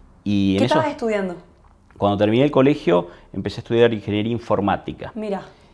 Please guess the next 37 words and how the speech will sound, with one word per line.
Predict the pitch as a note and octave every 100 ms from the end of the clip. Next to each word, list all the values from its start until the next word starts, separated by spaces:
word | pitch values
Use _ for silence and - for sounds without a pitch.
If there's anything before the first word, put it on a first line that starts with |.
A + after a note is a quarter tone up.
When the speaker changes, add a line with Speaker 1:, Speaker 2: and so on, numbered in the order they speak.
| _
Speaker 1:
Y | - G#2
cuando, | G#2+ A2 A2 G#2+ G#2+ G#2 G#2 G2+ G#2 G2+ - - _
cuando | G#2+ G#2
terminé | G2+ A#2
el | C#3
colegio, | C3+ C#3+ C#3+
esos, | - G2+ -
esos | - G2+
viajes | A2 A2+ A2+
de |
intercambio, | G#2+ G2+ G#2 A2+ A#2+ A#2+ A#2+ C3
fui | -
a |
Estados | E2+ A#2+ A#2 C3
Unidos | C3 B2+ B2+ E3 - _ _ - _ _ _ -
y | G#2 G2+ F#2+ F#2+ F#2 F2+ D2 - _
fui | - A2
a |
visitar | G#2 A2 A2+
distintas | G#2 A2 A2 G2+
universidades | G2 G2 F#2+ G2+ G2+ G2+ A#2+
y | G2
ahí | F#2+
fui | - G#2 G2
a | - - G1+ G1+ -
la | - F#2+
costa | G#2 - G#2+
oeste | G#2+ F#2 - C3 - - - A3+
Speaker 2:
Mm. | G3+ G3
Speaker 1:
y | G2 G2+ F#2+ F#2 F2+ F#2 C#2+ - - -
todo | G#2+
lo |
que | G2+
es |
el | G#2
Silicon | G2 A2 G2+ G2+
Valley. | G2+ G2+ G2+